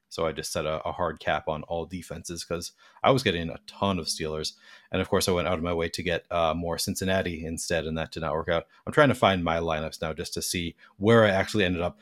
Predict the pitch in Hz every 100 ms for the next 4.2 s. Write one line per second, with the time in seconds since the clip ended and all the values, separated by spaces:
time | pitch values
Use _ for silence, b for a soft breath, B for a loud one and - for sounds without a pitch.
0 | B B 95 104 92 98 160 151 190 156
1 | 127 104 - 117 98 95 85 90 95 90
2 | 82 87 85 80 90 104 98 - 85 82
3 | - 87 - 101 95 - 107 110 - 92
4 | 85